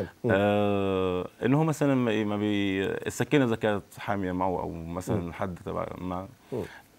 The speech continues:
Speaker 2: يعني مثلًا ما تنزلش، ما يروحش يمسكها ويذبح رايح جاي
Speaker 1: مم.
Speaker 2: فيها كده. آه، ممكن ما ت-، طريقة الذبح وهو بيذبح إذا مش عارف كويس،
Speaker 1: مم.
Speaker 2: آه، ما تبقاش طريقة صحيحة، فكده
Speaker 1: مم.
Speaker 2: بيدخل في شيء
Speaker 1: آه،
Speaker 2: تاني.
Speaker 1: ال-،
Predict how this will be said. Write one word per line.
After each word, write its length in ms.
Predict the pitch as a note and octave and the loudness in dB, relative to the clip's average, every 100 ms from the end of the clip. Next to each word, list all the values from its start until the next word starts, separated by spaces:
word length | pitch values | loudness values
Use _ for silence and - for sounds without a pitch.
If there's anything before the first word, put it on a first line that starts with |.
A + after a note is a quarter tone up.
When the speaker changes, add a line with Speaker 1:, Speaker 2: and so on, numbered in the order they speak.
| - - F#2 | -8 -6 -2
Speaker 2:
يعني 180 | - G2+ | 0 0
مثلًا 280 | A2 A#2 B2 | 0 -2 -2
ما 60 | A#2+ | 0
تنزلش، 400 | A#2+ B2 B2+ A#2+ | 4 4 4 2
ما 120 | G2 | 4
يروحش 360 | A2 A#2+ - | 4 2 -4
يمسكها 760 | G#2+ G#2 G2+ G2 G2 A2+ - A2+ | -2 0 0 -2 -4 -6 -4 0
ويذبح 480 | A#2 G#2+ G#2+ - G#2 | 2 2 0 0 0
رايح 320 | G#2 G#2+ G#2 | 2 2 0
جاي 220 | F#2 G2+ | 0 2
Speaker 1:
مم. 60 | F#2 | 0
Speaker 2:
فيها 340 | - G2+ F#2+ | -2 -2 -2
كده. 300 | F2+ F#2 G2+ - - - - | -2 -4 -4 -8 -20 -20 -12
آه، 480 | - F2 F2 F2 E2 F#2 | -4 -2 -2 -2 -4 -2
ممكن 320 | A2 A2+ A2 | -2 0 2
ما 100 | G2+ | 2
ت-، 640 | F#2+ - F2+ F2+ F2 F2 F2 E2 - | -2 -2 0 0 0 -4 -6 -10 -4
طريقة 280 | G#2+ A#2 A#2 | 0 0 0
الذبح 280 | G2 G#2 G2 | 0 0 0
وهو 260 | G2+ G#2+ | 2 2
بيذبح 360 | F#2 G2 F#2+ G#2+ | 2 0 -2 -4
إذا 160 | F#2 F#2 | -2 -2
مش 180 | E2+ | -2
عارف 300 | F#2+ G2+ G2 | -2 -2 -2
كويس، 480 | - F#2 G2+ A#2 - - - | -2 -2 -2 -4 -12 -10 -2
Speaker 1:
مم. 160 | A#2 G#2 - | -2 -2 -10
Speaker 2:
آه، 440 | F#2 E2+ E2+ E2+ E2+ - | -6 -4 -4 -4 -8 -8
ما 120 | G2 G2 | -6 -4
تبقاش 320 | F2+ G2 - | -2 -4 -4
طريقة 340 | G2 F#2+ F2+ | -2 0 -2
صحيحة، 500 | F2 E2 E2+ E2+ E2+ D#2+ _ - | -4 -6 -6 -6 -10 -14 _ -10
فكده 400 | F2+ G3+ G2 F#2+ | -6 -2 0 0
Speaker 1:
مم. 140 | F2 | -2
Speaker 2:
بيدخل 300 | F2+ - F#2 | -8 -6 -8
في 360 | - F2+ F2 F2 | -6 -6 -4 -6
شيء 240 | - - - | -8 -6 -2
Speaker 1:
آه، 20 | |
Speaker 2:
تاني. 180 | E2 D#2+ | -4 -2
Speaker 1:
ال-، 100 | - | 0